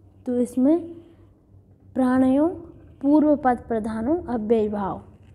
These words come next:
इसकी परिभाषा पढ़ते हैं हम। यत्र प्रथम पदम प्रधानम भवति तथा च प्रथम पदम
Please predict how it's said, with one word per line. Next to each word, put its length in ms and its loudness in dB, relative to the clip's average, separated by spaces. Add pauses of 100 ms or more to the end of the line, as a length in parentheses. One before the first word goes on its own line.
(320)
इसकी 260 -8
परिभाषा 500 -2
पढ़ते 360 -10
हैं 280 0
हम। 280 -6 (540)
यत्र 460 0 (560)
प्रथम 520 2 (480)
पदम 400 -4
प्रधानम 680 -2
भवति 460 -6 (140)
तथा 320 -8
च 160 -14 (320)
प्रथम 340 4
पदम 420 -4